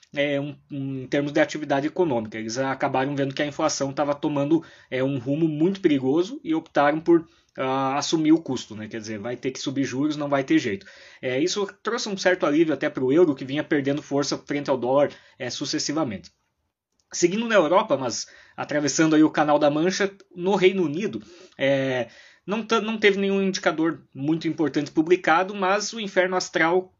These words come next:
prossegue, né? Quer dizer, o Reino Unido com muitas dificuldades, ah, a inflação lá já passou dos dez por cento, então tá maior até do que no, no bloco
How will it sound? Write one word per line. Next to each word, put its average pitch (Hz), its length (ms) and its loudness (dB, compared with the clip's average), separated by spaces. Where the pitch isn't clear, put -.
prossegue, 160 580 0
né? 120 120 -4
Quer 117 120 -10
dizer, 120 160 -6
o 131 40 -4
Reino 139 220 -6
Unido 147 260 -2
com 175 120 -12
muitas 170 340 0
dificuldades, 160 680 -4
ah, 120 300 0
a 139 40 -2
inflação 156 360 0
lá 147 160 4
já 147 100 -2
passou 170 300 0
dos 180 120 -6
dez 165 200 0
por 143 120 -4
cento, 185 300 -2
então 143 220 -8
tá 151 120 -2
maior 151 320 0
até 156 220 -2
do 139 80 -8
que - 100 -10
no, 135 200 -4
no 123 180 -8
bloco 127 460 -2